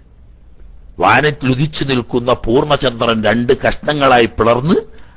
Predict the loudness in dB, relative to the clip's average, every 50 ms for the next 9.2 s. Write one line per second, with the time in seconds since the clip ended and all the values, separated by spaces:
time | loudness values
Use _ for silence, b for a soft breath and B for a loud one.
0 | b b b b 0 0 0 0 -4 -2 0 2 4 4 4 4 2 0 -2 -2
1 | 0 2 2 4 6 6 4 4 4 4 4 4 4 4 2 0 -2 -2 -2 -4
2 | -4 -2 0 2 2 4 4 4 2 2 2 2 0 0 0 0 0 0 2 0
3 | -2 0 0 -4 -6 -10 b b b b b b b b b b b b b b
4 | b b b -20 -20 -20 -20 -20 -10 -2 0 2 2 2 0 0 -2 0 2 2
5 | 2 2 0 -2 -2 -2 0 0 2 2 0 0 -2 -4 -8 -10 -10 -10 -12 -12
6 | -14 -16 -14 -14 -14 -14 -16 -16 -14 -14 -14 -14 -14 -18 -20 -20 -20 -20 -10 -6
7 | -4 0 2 2 4 4 6 4 4 4 4 2 2 0 2 2 2 2 2 2
8 | 2 2 0 2 2 2 2 2 0 -2 0 2 2 4 4 4 4 4 2 0
9 | -2 -6 -8